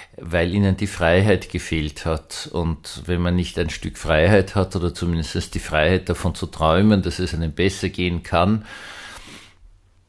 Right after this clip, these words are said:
dann bleibt halt alles stehen. Die waren sogar so fertig, irgendwann einmal, als die berühmten kubanischen Zigarren kaputt waren.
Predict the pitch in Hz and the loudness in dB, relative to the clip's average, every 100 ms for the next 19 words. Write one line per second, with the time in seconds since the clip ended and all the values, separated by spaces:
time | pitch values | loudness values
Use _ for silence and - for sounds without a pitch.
0 | _ _ _ - 98 95 95 - 107 - | _ _ _ 0 2 6 4 4 0 2
1 | 92 - - 80 80 78 76 - _ _ | 0 0 -4 -2 -2 -4 -6 -14 _ _
2 | _ _ _ _ _ _ _ _ _ _ | _ _ _ _ _ _ _ _ _ _
3 | _ 107 92 87 90 101 92 90 101 95 | _ 0 2 2 2 2 0 0 -2 -2
4 | 78 78 - 113 90 98 98 92 90 92 | -2 -2 -2 -4 0 0 2 2 4 2
5 | 92 - 85 - 92 95 95 - 92 78 | 2 -2 -12 -2 0 0 -2 -4 -6 -4
6 | - 71 85 95 - 90 85 80 69 87 | -2 0 0 0 -2 -4 -4 -2 0 0
7 | 90 85 - 85 - - 65 62 64 64 | 0 -4 -4 -10 -12 -10 -8 -6 -8 -10